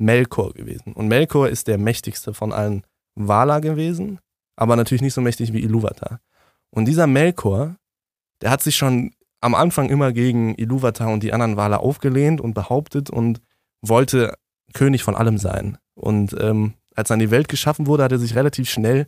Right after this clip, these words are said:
von den anderen Valar distanziert und deren Pläne durchkreuzt und zerstört, was sie aufgebaut haben und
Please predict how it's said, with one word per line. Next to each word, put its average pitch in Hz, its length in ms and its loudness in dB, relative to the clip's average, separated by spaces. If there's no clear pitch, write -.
von 117 260 0
den 117 100 0
anderen 135 320 0
Valar 117 240 2
distanziert 131 720 -2
und 123 180 0
deren 131 240 2
Pläne 127 400 2
durchkreuzt 107 720 0
und 104 180 -4
zerstört, 127 580 0
was 104 160 -6
sie - 100 -6
aufgebaut 110 540 0
haben 107 360 0
und 101 500 0